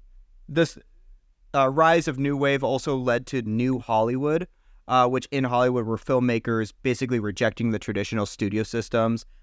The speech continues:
um, and really having their own voice. So filmmakers like Peter Bogdanovich, Robert Altman, John Cassavetes, um, and Roman Polanski, famous monster human,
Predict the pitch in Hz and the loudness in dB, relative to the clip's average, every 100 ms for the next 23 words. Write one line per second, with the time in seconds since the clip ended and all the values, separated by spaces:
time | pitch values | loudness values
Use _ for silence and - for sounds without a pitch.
0 | - 107 107 101 101 107 110 117 117 110 | -6 0 0 0 -4 -6 -6 -2 0 0
1 | 104 110 107 107 107 104 101 101 - 101 | 0 0 0 0 0 0 -2 -4 -2 -2
2 | 107 - 104 - 113 107 101 107 101 - | -2 -2 -4 0 0 0 -2 -4 -4 -4
3 | 120 107 101 95 107 101 101 107 101 - | -4 -2 -2 -2 -2 0 0 -4 -6 -10
4 | - - 123 120 123 - 117 107 110 107 | -18 -2 2 4 2 0 2 2 0 -2
5 | 107 113 110 110 104 101 104 101 101 101 | 0 2 2 0 -4 -2 0 0 -2 -4
6 | - - - - 107 104 101 113 - _ | -10 -20 -16 -4 -2 0 -2 -6 -12 _
7 | _ _ 233 254 311 349 330 - 320 311 | _ _ -2 4 4 4 2 0 2 4
8 | 302 269 - 123 92 80 - - _ - | 4 0 -6 -6 -6 -8 -14 -20 _ -20
9 | _ _ - 220 240 233 156 165 208 220 | _ _ 0 2 2 0 -2 0 2 0
10 | - 196 - 247 185 147 147 | -2 -4 0 0 2 2 0